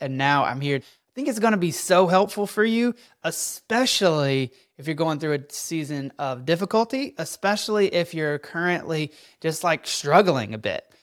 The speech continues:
Because I personally have been just trying to wade through some difficulty of late. And I don't know if you're like me, but typically whenever I am dealing with difficulty or a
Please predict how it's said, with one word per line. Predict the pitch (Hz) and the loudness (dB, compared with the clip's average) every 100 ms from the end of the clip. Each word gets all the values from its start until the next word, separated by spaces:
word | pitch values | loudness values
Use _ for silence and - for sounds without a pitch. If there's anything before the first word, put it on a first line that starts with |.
| _ - | _ -10
Because | 175 214 208 190 - - _ _ _ _ _ _ | 0 4 4 4 -2 -12 _ _ _ _ _ _
I | 175 196 | -2 -2
personally | 185 180 190 156 135 127 - _ - | 2 2 2 -2 -6 -8 -10 _ -8
have | 147 139 | -4 2
been | 156 147 139 - _ - | 2 2 -2 -8 _ -6
just | 160 - | -4 -4
trying | 180 175 185 175 165 | -2 0 0 -2 -4
to | - 156 147 139 135 _ _ _ _ - _ | -4 -4 -2 -4 -8 _ _ _ _ -20 _
wade | 156 180 190 175 - | -2 4 4 4 2
through | 165 170 | 2 2
some | 170 139 | 0 -4
difficulty | 143 151 165 190 190 226 226 _ _ - | -2 -2 -2 -2 -2 -8 -10 _ _ -8
of | 180 151 | -6 -2
late. | 160 165 226 - _ | 0 2 0 -6 _
And | 190 196 | -6 -2
I | |
don't | 285 | 0
know | 330 277 | 2 2
if | 226 | 4
you're | 208 | 6
like | 185 147 | 6 4
me, | 185 190 | 2 2
but | 156 147 - | 2 0 -2
typically | - 226 285 269 247 | -2 0 0 -2 -2
whenever | 220 196 185 175 170 | 0 -2 -2 -2 -2
I | - 160 180 | -2 -2 0
am | 180 175 160 | 0 0 -2
dealing | 143 160 160 156 147 | -2 -2 -2 -2 -4
with | 139 139 135 131 123 | -4 -4 -4 -4 -4
difficulty | 190 185 190 185 180 180 165 | -4 -4 0 -2 0 -2 -2
or | 120 131 | 0 0
a | 123 | 0